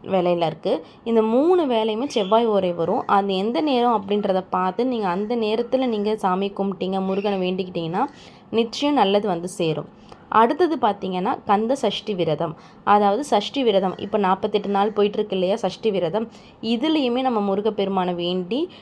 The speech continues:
நம்ம கண்டிப்பா நிச்சயமா விரதம் இருக்கலாம். அவர் நம்மளுக்கு நல்லது செய்வாரு. இது எல்லாமே பார்த்தீங்கன்னா முருகனுக்கு உகந்த நாள். இந்த சஷ்டி விரதம் அப்படின்றது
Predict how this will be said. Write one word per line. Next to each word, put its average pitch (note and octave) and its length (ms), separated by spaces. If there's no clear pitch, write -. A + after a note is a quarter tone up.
நம்ம G#3+ 300
கண்டிப்பா G#3 400
நிச்சயமா A3 560
விரதம் G3 300
இருக்கலாம். F3+ 600
அவர் G#3 260
நம்மளுக்கு G3 320
நல்லது F#3+ 360
செய்வாரு. F#3 440
இது G#3+ 160
எல்லாமே A3+ 340
பார்த்தீங்கன்னா A3 500
முருகனுக்கு G#3+ 540
உகந்த G#3 300
நாள். F3+ 200
இந்த G3+ 120
சஷ்டி G3+ 380
விரதம் A3+ 340
அப்படின்றது F#3 560